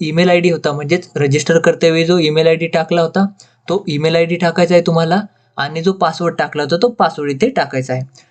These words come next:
जर तुम्हाला पासवर्ड लक्षात नसेल तर इथे "I forgot my password" वरती क्लिक करून तुम्हाला तुमचा ईमेल आयडी टाकायचा आहे आणि सबमिटवरती क्लिक करायचं आहे. त्यानंतर तुमच्या ईमेलवरती एक मेल येईल, त्यामध्ये रिसेट पासवर्डचा ऑप्शन असेल, तेथे क्लिक करून तुम्ही तुमचा पासवर्ड हा नवीन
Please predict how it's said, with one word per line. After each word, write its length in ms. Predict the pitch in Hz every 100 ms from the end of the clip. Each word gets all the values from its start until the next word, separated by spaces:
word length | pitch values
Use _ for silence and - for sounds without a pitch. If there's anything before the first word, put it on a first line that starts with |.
| _
जर 120 | 143 135
तुम्हाला 220 | 165 175
पासवर्ड 420 | 170 147 - 175
लक्षात 340 | 180 180 185
नसेल 320 | 185 185 185 190 - _ -
तर 80 |
इथे 180 | 156 185 202 -
"I 100 | 143 151 -
forgot 340 | 143 139 170 175
my 80 | 170
password" 260 | 170 170 170
वरती 240 | 170 165
क्लिक 220 | 185 170 170
करून 240 | 160 165 196 - _ -
तुम्हाला 260 | 156 160
तुमचा 240 | 170 170 180 -
ईमेल 260 | 156 170 175
आयडी 180 | 180
टाकायचा 400 | 185 180 180 175
आहे 120 | 180 151
आणि 220 | 175 185
सबमिटवरती 640 | - 180 165 160 147 139
क्लिक 260 | 135 139 139
करायचं 320 | 135 131 135
आहे. 100 | 135 - _ _ -
त्यानंतर 340 | 156 165 165 165
तुमच्या 340 | 160 175 190 196 _ -
ईमेलवरती 520 | 160 175 180 180 190
एक 140 | 185 - - -
मेल 380 | 143 143 165 185
येईल, 200 | 175 196 196 _ _
त्यामध्ये 340 | 160 160 165 175
रिसेट 320 | 147 170 165
पासवर्डचा 440 | 170 170 170 170
ऑप्शन 240 | 170 165 170
असेल, 260 | 165 185 180
तेथे 180 | 170 -
क्लिक 240 | 175 170 -
करून 220 | 165 196
तुम्ही 300 | 202 175 175 269 -
तुमचा 200 | 151 165
पासवर्ड 440 | 160 147 - 165
हा 60 | 170
नवीन 340 | 151 151 208